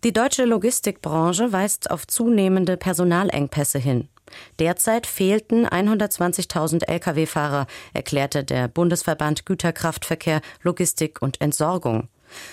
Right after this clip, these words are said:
Vorstandssprecher Engelhardt sagte der Nachrichtenagentur Reuters, die Zahl werde weiter zunehmen, weil jedes Jahr mehr Fahrer in den Ruhestand gingen, als nachkämen. Transportunternehmen müssten deshalb Fahrzeuge stilllegen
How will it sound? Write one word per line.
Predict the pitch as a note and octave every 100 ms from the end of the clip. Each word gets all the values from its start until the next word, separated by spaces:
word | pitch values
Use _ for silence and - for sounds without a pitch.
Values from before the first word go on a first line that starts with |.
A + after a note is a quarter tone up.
| -
Vorstandssprecher | - G#3 - A3+ A3 - G3+ G3+ -
Engelhardt | F3+ F#3 F#3 F#3+ A3 C4
sagte | F#3+ F#3 F#3+
der | F3+ E3+
Nachrichtenagentur | E3 E3+ F3+ - E3+ B2 D#3 D#3 D#3+
Reuters, | D3+ D#3 D#3+ F3 E3+ - - - -
die | F3+
Zahl | - F#3 F#3
werde | F3+ F3+ F3+ D3
weiter | D#3+ F#3+ F3+
zunehmen, | E3 - G3+ G3 F3 F3 E3+ - - -
weil | F3+
jedes | E3 F#3+ G3+ -
Jahr | F3
mehr | F3+ E3 E3 F#3
Fahrer | - D#3+ D#3 F3
in | -
den | D#3+ D#3
Ruhestand | D#3 F#3 F#3+ - F3+ F3 -
gingen, | F3+ F#3+ G3 -
als | E3 D#3+
nachkämen. | F#3 F#3+ G3+ - C#3+ B2+ A#2+ B2+ _ _ - - -
Transportunternehmen | - D#3 - F3+ - F3+ F#3 F3 F3 F#3 F3+
müssten | D#3+ - E3
deshalb | D3+ D3 - C3+ -
Fahrzeuge | - E3+ F3 - F3 F3+
stilllegen | - - F3 E3+ F3 F#3